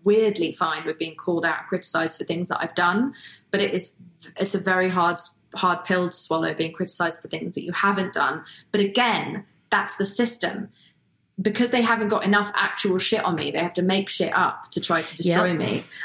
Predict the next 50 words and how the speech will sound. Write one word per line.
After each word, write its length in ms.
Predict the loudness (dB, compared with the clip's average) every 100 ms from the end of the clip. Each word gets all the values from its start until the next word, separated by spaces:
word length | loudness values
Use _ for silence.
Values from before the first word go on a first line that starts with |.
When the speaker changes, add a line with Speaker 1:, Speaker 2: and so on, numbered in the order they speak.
| -2
Speaker 1:
and 140 | 0 4
try 220 | 4 4
to 60 | 4
Speaker 2:
Mm-hmm. 100 | 2
Speaker 1:
embarrass 440 | 4 4 4 2 2
me 140 | 0
so 120 | 0
that 160 | 0 2
I 520 | 2 4 2 0 -4 0
will 200 | 2 2
kill 280 | 2 2 2
my 180 | 2 2 4
own 140 | 2
career. 360 | 2 -2 -4 -10 -20 _ _
They 100 | 2
want 200 | 4 4
Speaker 2:
Mm-hmm. 100 | 6
Speaker 1:
me 360 | 6 6 4 0
to 100 | -4
step 180 | -2 0
back 120 | 0
and 60 | 2
be 60 |
like, 140 | 2 2
"Okay, 160 | 2
I 80 | 4
guess 200 | 4 2
I 60 | 0
should 200 | 0 2
leave 240 | 4 4
social 260 | 2 0 4
media 400 | 4 4 2 2
then. 240 | 2 2
And 160 | 2 0 -4 -4
I 60 | 0
guess 180 | 4 4
I 80 | 4
Speaker 2:
Mm-hmm. 120 | 6
Speaker 1:
shouldn't 240 | 4 4
be 80 | 4
on 100 | 4
this 140 | 4 2
T 220 | 2 2
V 160 | 2 2
show 260 | 2 2
'cause 180 | 0 0
it'll 160 | 0 4
annoy 380 | 4 4 2
everyone. 500 | 0 0 0 2 2
And 140 | 2